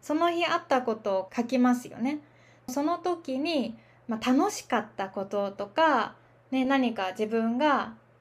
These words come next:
達成したこと、達成するmeans, like, to achieve something. そう、何か達成したこととか、楽しかったこと、嬉しかっ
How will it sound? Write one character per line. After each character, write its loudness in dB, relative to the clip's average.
達 2
成 2
し -14
た 0
こ 0
と、 0
達 -2
成 4
す -2
る -2
means, -8
like, -10
to -2
achieve -2
something. -4
そ -10
う、 -6
何 4
か -4
達 -2
成 4
し -8
た 0
こ 2
と 4
と -8
か、 -6
楽 6
し -6
か -2
っ -4
た -6
こ -10
と、 -2
嬉 4
し -16
か -2
っ -10